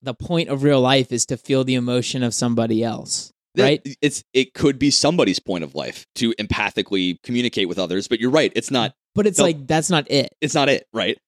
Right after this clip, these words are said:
Speaker 2: A show's point is it. And there's, it's funny that he brings it up in this emotional thing because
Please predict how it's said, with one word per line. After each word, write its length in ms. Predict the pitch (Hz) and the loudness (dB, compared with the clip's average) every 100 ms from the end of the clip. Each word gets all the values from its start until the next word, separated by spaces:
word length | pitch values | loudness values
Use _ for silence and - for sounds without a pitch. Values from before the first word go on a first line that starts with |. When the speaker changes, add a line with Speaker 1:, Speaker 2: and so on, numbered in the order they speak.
| _ _ | _ _
Speaker 2:
A 120 | 110 | -4
show's 420 | 120 - 160 143 - | -2 2 4 2 -2
point 360 | - 156 117 _ | -2 -2 -2 _
is 200 | 110 95 | -6 -4
it. 200 | - 95 - | -2 -2 0
And 80 | 160 | 0
there's, 160 | 185 - _ | 0 -4 _
it's 180 | - - | -4 -2
funny 240 | - 311 220 | 2 2 4
that 80 | |
he 80 | 175 | 2
brings 300 | 160 175 160 | 2 -2 2
it 60 | 160 | 2
up 180 | 156 - _ _ - | 2 -2 _ _ -6
in 60 | 143 | -2
this 180 | 127 | -2
emotional 400 | 117 151 208 147 | 2 2 2 -2
thing 180 | 127 127 | -4 -2
because 360 | 117 139 127 | -2 0 0